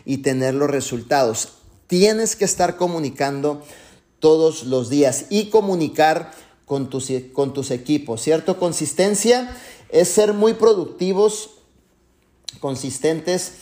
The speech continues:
eh, por ejemplo, muy productivos en hacer los home parties, ¿no? Presentaciones de oportunidad, el estar haciéndolo Facebook Live,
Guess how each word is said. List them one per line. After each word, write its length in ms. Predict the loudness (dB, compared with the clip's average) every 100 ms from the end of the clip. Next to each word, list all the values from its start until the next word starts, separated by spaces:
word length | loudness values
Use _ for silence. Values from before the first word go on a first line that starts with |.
| -20 -20 -20 -6
eh, 520 | -2 0 0 -4 -6
por 140 | -2 0
ejemplo, 380 | 0 0 0
muy 160 | 0 0
productivos 840 | 2 0 0 -2 0 2 2 0 -4
en 180 | -4 -2
hacer 320 | -2 0 0
los 340 | 2 0 0 -2
home 200 | -2 0
parties, 360 | 0 0 -2
¿no? 320 | -4 -4 -6 -12 -20 -20 _
Presentaciones 880 | 0 0 0 -2 -2 -2 -2 -2 0
de 60 |
oportunidad, 960 | -2 -2 -6 -4 -4 -2 0 0 -2 -10 -20 -20 _ -2
el 320 | 0 2 0
estar 280 | 0 0 0
haciéndolo 480 | 2 2 4 2
Facebook 480 | 2 0 0 -2 -4
Live, 300 | 0 0 0